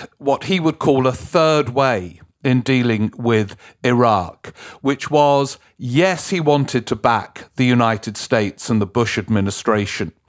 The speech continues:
but he wanted to get as much of the Labour Party behind, uh, that particular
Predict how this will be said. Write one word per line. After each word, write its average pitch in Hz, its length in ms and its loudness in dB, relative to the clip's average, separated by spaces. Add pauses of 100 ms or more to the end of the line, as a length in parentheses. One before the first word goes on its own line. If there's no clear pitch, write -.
(520)
but 131 120 2
he 139 80 2
wanted 180 600 2
to - 120 -6
get - 320 -2
as 123 140 2
much 147 300 0
of 135 120 -2
the 131 100 2
Labour 135 360 0
Party 117 500 -2
behind, 117 960 -2 (500)
uh, 117 380 2
that 123 420 -2
particular 113 840 0